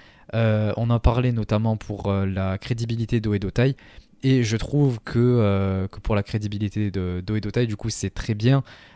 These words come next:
euh, et ça permet à Natsuko d'avoir enfin un petit peu plus de, paraître un peu plus sérieuse et un peu plus, euh, importante, euh, dans, dans la carte, surtout en battant, euh, une Syuri. Donc, euh, je suis super content pour elle. Euh, c'est d'ailleurs la petite, euh, miniature,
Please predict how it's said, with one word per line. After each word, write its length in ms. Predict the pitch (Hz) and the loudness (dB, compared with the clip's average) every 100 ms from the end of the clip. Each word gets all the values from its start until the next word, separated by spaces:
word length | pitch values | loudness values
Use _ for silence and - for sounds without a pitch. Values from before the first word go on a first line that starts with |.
| - | -6
euh, 480 | 110 107 104 104 101 | 0 2 2 0 0
et 80 | - | -2
ça 160 | 110 113 | -2 -2
permet 280 | 110 117 117 | 0 2 2
à 60 | |
Natsuko 460 | 113 107 - - 123 | 0 -2 -6 -2 -2
d'avoir 480 | 110 104 98 98 - | 0 -2 -4 -6 -6
enfin 520 | - 113 - 123 117 | -6 -6 -2 0 2
un 60 | 110 | 0
petit 180 | 101 - | -4 -10
peu 100 | 113 | -10
plus 260 | - 110 101 | -8 -8 -6
de, 360 | 107 101 101 98 - _ | -4 -2 -4 -6 -14 _
paraître 360 | - 113 117 - | 0 2 2 0
un 40 | |
peu 100 | 113 | 0
plus 160 | 113 117 | 0 -2
sérieuse 520 | - 117 113 131 110 | 0 0 4 4 4
et 40 | 107 | 0
un 100 | 107 | -2
peu 100 | 107 | -4
plus, 340 | - 113 - | -6 -6 -2
euh, 140 | 104 98 | -2 0
importante, 640 | 120 107 117 113 131 117 - - - - | -2 -2 -2 0 -2 -2 -8 -20 -18 -6
euh, 340 | 101 101 98 | -2 0 0
dans, 560 | 95 95 101 92 92 92 | -2 -2 -2 -2 -4 -6
dans 200 | 92 107 | -2 0
la 100 | 107 | 0
carte, 240 | - 131 - | 0 -2 -2
surtout 320 | - - 120 | -8 -6 -4
en 60 | 104 | -2
battant, 400 | 110 - 107 101 | -2 -2 -2 0
euh, 60 | |
une 120 | 98 | -2
Syuri. 340 | 98 - 98 120 - - - - | -6 -6 -6 -6 -10 -20 -20 -16
Donc, 440 | 107 123 151 - - | 2 4 4 0 -2
euh, 480 | 120 113 110 107 107 | 2 4 4 4 4
je 80 | 104 | 0
suis 120 | - | -4
super 300 | - 127 127 | 0 2 2
content 260 | 120 117 107 | 0 0 2
pour 200 | 95 110 | 2 2
elle. 100 | 131 - - - | 0 -6 -10 -2
Euh, 80 | 98 | 0
c'est 160 | 123 | 2
d'ailleurs 380 | 117 120 123 - | 4 4 4 2
la 420 | 117 113 107 104 | 0 2 2 0
petite, 420 | 107 110 - 113 107 | -2 -4 -6 -4 -2
euh, 280 | 98 95 90 | 0 0 -2
miniature, 920 | 92 87 87 123 135 123 - 131 | -4 -6 -4 -2 0 0 0 -2